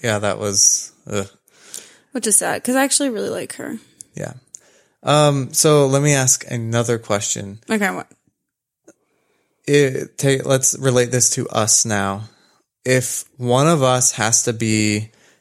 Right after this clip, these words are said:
Speaker 1: in a medically induced coma, would you, like,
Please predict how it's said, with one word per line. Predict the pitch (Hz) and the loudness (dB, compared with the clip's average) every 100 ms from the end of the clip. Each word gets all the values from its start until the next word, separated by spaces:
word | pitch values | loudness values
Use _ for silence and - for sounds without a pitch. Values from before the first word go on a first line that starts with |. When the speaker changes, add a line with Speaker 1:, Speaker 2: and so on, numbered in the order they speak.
| _ _ _ _ - | _ _ _ _ -2
Speaker 1:
in | 123 117 | 0 2
a | 110 | 2
medically | 110 107 113 120 117 | 2 0 0 0 0
induced | 107 110 104 | 2 0 0
coma, | - 117 107 98 98 101 - _ _ _ _ _ _ _ _ _ _ _ _ _ - | -4 0 0 0 -2 -6 -12 _ _ _ _ _ _ _ _ _ _ _ _ _ -2
would | 127 113 | 0 2
you, | 123 117 - - - _ _ _ | 2 0 -6 -20 -20 _ _ _
like, | - 113 104 | -2 -2 -2